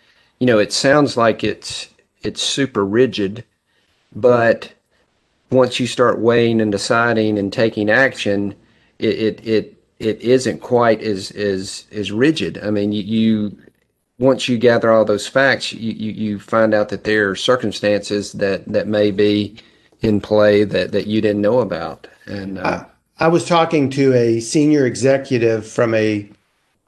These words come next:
Speaker 2: Fortune fifty company, we'll just say that, I don't wanna name them, and, uh,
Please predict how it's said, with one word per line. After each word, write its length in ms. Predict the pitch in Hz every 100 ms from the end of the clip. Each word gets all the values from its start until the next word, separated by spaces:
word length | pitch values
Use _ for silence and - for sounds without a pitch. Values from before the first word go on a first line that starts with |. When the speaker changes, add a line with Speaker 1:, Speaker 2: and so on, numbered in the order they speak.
| _ _ _
Speaker 2:
Fortune 960 | - - 151 160 160 165 156 143 143 139
fifty 580 | - - 151 143 - 123
company, 600 | 127 135 127 107 107 104
we'll 180 | 110 117
just 220 | 110 -
say 160 | 117 110
that, 340 | 107 104 107
I 40 |
don't 160 | 113 113
wanna 180 | 110 104
name 260 | 107 107
them, 280 | 107 104 107 - _ _ _ -
and, 400 | 135 127 120 120
uh, 460 | 120 120 110 107